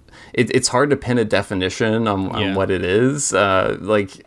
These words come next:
Speaker 1: what, what is, what does craft mean to you? Because I think a lot of listeners will hear craft and they'll think, Oh, that only applies to, like, really, really small producers, like, you know, the distillery that opened in my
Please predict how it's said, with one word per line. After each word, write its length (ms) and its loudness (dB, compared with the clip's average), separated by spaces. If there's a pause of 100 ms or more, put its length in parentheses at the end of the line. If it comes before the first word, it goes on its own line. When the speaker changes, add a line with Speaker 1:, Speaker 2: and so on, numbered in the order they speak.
Speaker 1:
what, 340 -2
what 140 0
is, 220 0
what 120 2
does 120 -2
craft 460 -4
mean 300 0
to 120 -4
you? 100 0
Because 220 -2
I 100 2
think 200 0
a 80 0
lot 240 2
of 120 0
listeners 500 -2
will 140 -2
hear 400 0
craft 540 -2
and 100 -4
they'll 120 -4
think, 320 -6
Oh, 120 2
that 160 2
only 300 0
applies 440 0
to, 120 -8
like, 320 -4 (420)
really, 400 2
really 360 2
small 420 0
producers, 640 -4
like, 220 -2
you 60 -2
know, 120 -2
the 100 -6
distillery 540 2
that 180 0
opened 680 -4
in 220 -4
my 360 -2